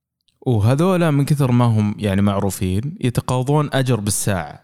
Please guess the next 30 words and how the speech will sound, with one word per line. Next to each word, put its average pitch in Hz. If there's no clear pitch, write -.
يعني 95
أنا 123
كشركة 101
أنا 160
محتاجهم 110
دوام 95
كامل 87
عندي، 90
فأجي 147
أدفع 120
له، 139
أقول: 120
"أنا 117
عندي 117
برنامج 127
<clears throat> 123
أحتاج 117
إني 107
أطوره 104
على 101
لغة 107
زد 139
لمدة 117
يومين"، 85
فيقول: 117
"خلاص، 95
هذه 101
قيمة 107
ثلاثة 98
آلاف". -